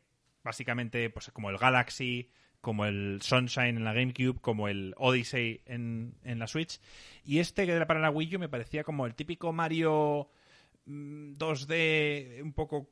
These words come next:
mm, para sacar pasta, y no le di la oportunidad. La cuestión es que se la he dado ahora y es increíble.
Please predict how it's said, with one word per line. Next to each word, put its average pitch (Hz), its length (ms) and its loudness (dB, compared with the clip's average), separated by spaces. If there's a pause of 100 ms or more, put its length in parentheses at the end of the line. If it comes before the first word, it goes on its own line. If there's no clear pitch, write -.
(160)
mm, 143 360 -10 (260)
para 143 160 -2
sacar 143 300 4
pasta, - 340 2 (220)
y 165 80 2
no 185 100 8
le 185 80 8
di 165 60 6
la 151 80 10
oportunidad. 107 420 0 (640)
La 127 100 6
cuestión 131 260 0
es 156 80 2
que 135 80 -4
se 127 120 -2
la 135 60 10
he - 20 10
dado 165 140 12
ahora 156 420 8 (420)
y 135 180 -2
es - 220 -2
increíble. 170 520 -2